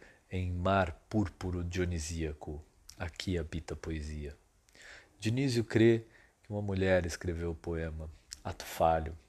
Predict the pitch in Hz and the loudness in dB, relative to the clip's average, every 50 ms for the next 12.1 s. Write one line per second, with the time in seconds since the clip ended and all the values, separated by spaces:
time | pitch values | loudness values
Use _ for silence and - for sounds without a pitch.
0 | _ _ _ - - - 92 82 - - - - 87 - - - 95 87 87 85 | _ _ _ -16 -10 -8 -6 -6 -6 -4 -4 -4 -4 -4 -4 -2 -2 -2 0 -2
1 | 85 80 - - - 90 85 82 - - 87 82 80 78 80 87 87 80 78 76 | -2 -2 -4 -6 -6 -6 -6 -8 -8 -8 -8 -6 -6 -4 -2 -2 -2 -2 -4 -6
2 | - - _ - - - - - _ _ - 87 90 87 87 - - - 95 85 | -10 -16 _ -20 -20 -20 -20 -20 _ _ -4 -2 0 0 0 0 -2 -4 -4 0
3 | 85 90 90 92 85 - - 90 85 - - 95 87 90 90 85 - - 95 87 | 4 4 6 6 4 2 -2 -4 -4 -4 -2 -2 0 0 0 0 0 -2 -4 -8
4 | - - - - 107 92 82 85 - 101 95 - - - - - - _ - 117 | -8 -8 -4 0 0 0 0 -2 -4 -6 -6 -4 -4 -4 -6 -6 -6 _ -4 -4
5 | 120 - - - 82 82 82 80 78 82 82 82 82 80 76 73 - _ _ _ | -4 -4 -6 -4 -4 -2 -2 -4 -4 -4 -4 -4 -2 -4 -4 -6 -10 _ _ _
6 | _ _ _ - - - - - - - - - - - - 92 98 98 101 92 | _ _ _ -20 -20 -20 -20 -20 -20 -20 -20 -20 -14 -10 -4 -2 0 0 0 -2
7 | - - 92 92 92 95 98 98 92 92 87 - - - - - 90 87 92 90 | -2 -2 0 2 4 6 6 4 4 0 -4 -6 -6 -6 -6 -4 -2 0 0 0
8 | 85 82 82 87 87 92 92 87 87 85 82 85 104 107 - - - 92 90 90 | 0 -2 -2 -2 -2 0 0 0 -2 -2 -2 -2 -2 -4 -2 -2 -4 -4 -2 -2
9 | 90 90 85 - 90 90 90 87 - - - - 95 95 92 87 - - 92 87 | -4 -4 -6 -6 -6 -6 -4 -6 -6 -6 -4 -4 -4 -2 -4 -4 -6 -6 -8 -8
10 | - - 98 90 - - 104 104 98 95 90 90 90 90 90 87 82 82 85 80 | -6 -4 -6 -6 -4 -4 -4 -4 -2 -2 -4 -2 -2 0 0 0 -2 -2 -4 -6
11 | 85 90 87 82 - - - 85 80 - - 85 - - - 87 82 80 82 82 | -4 -6 -4 -4 -6 -6 -6 -8 -8 -6 -6 -8 -10 -8 -8 -6 -6 -4 -4 -4
12 | 80 76 | -4 -6